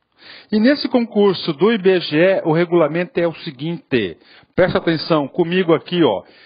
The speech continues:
Será eliminado o candidato que não acertar pelo menos uma questão de cada assunto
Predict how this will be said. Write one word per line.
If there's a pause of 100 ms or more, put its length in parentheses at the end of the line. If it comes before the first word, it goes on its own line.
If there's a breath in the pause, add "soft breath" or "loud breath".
(140 soft breath)
Será
eliminado
o
candidato (800 soft breath)
que
não
acertar
pelo
menos (640 soft breath)
uma
questão
de
cada
assunto